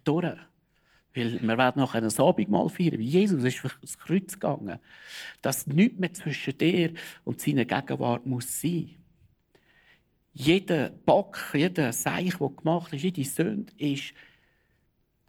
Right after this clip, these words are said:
gesühnt, ist weg. Er ist durch. Du kannst, du hast freien Zugang, immer und überall. Ich freue mich so, vor, äh, Fortsetzung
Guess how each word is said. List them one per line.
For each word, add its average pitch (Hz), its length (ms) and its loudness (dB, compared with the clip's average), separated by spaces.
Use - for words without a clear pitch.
gesühnt, 180 560 2
ist - 240 -6
weg. 185 200 0
Er - 100 -12
ist - 260 -8
durch. 160 320 4
Du 139 100 -8
kannst, 127 240 -6
du 127 120 2
hast - 240 0
freien 240 680 4
Zugang, 220 600 4
immer 214 360 4
und 139 160 -4
überall. 165 480 0
Ich 135 120 -2
freue 170 260 2
mich 156 180 -4
so, 202 240 2
vor, 156 260 4
äh, 147 220 2
Fortsetzung - 680 -2